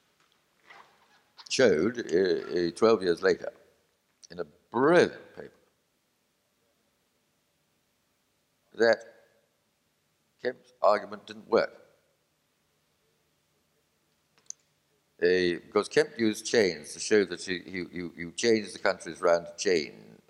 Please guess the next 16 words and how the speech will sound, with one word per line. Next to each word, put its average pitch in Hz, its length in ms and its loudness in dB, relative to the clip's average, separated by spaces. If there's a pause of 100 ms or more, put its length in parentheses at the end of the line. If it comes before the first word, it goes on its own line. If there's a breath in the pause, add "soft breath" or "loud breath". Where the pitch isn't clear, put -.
(140)
chain, 62 420 -6
and, 57 300 -14 (200)
and, 67 440 -10
uh, 65 160 -2 (1000)
a, 76 460 -2
uh, 71 60 -4 (680)
and, 85 240 -6
uh, 58 180 0
the 82 120 -2
chain 101 480 2
couldn't 95 400 -6 (160)
come 87 180 -4
back 85 300 0
to 78 120 -20
the 78 80 -10
map. 82 300 -4